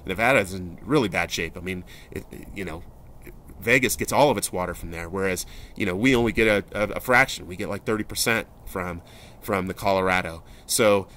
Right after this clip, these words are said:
looking at what that looks like for development long term, if you are reading the Business Journal, you'll see there are some huge players buying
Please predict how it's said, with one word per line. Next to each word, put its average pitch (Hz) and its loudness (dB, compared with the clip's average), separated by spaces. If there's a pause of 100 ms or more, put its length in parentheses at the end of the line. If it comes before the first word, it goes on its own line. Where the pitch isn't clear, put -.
looking 135 0
at 98 2 (280)
what 107 0
that 107 2
looks 110 -4
like 101 2
for 104 -2
development 95 -2
long 139 0
term, 98 -4 (280)
if - -10
you 131 0
are 123 0
reading 131 0
the 120 4
Business 143 0
Journal, 104 0
you'll 117 0
see 131 0 (240)
there 120 2
are 110 2
some 101 -4
huge 151 -4
players 110 2
buying 101 0